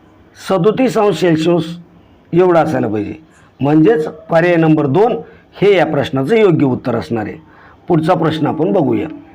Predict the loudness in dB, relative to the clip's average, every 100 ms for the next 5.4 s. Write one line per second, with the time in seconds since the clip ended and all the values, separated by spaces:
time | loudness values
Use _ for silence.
0 | -20 -20 -20 _ -20 -20 -20 -8 -2 0
1 | 2 2 2 2 2 2 2 2 2 0
2 | 0 0 0 0 2 2 0 -2 -4 -14
3 | -20 _ _ _ _ -16 -2 0 2 0
4 | 0 2 2 2 0 0 -2 0 0 0
5 | 2 2 0